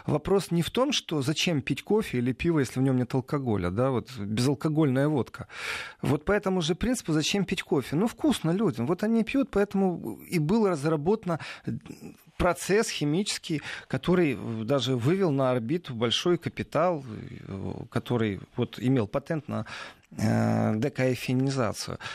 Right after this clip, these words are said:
Так вот, дорогие радиослушатели, радиозрители, а также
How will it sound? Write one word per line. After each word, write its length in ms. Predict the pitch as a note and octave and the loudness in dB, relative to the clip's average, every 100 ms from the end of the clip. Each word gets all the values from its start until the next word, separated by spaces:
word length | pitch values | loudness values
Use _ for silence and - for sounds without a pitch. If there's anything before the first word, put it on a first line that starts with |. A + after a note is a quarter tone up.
| - - - | -14 -16 -8
Так 240 | - - | -8 -4
вот, 220 | F3 F#3 - - - | 0 0 -2 -20 -20
дорогие 600 | - A2+ B2+ C#3+ F3 B2 - | -6 -2 -2 0 0 0 0
радиослушатели, 1300 | A2+ A#2+ A2+ A#2+ - _ _ _ - E3+ F#3 - - | -2 -2 0 -2 -4 _ _ _ -4 0 0 0 -4
радиозрители, 720 | A2 A#2+ A#2 G#2+ C#3 D#3 - | -2 0 0 2 2 0 -4
а 40 | - | -6
также 280 | - A#2 | -4 -6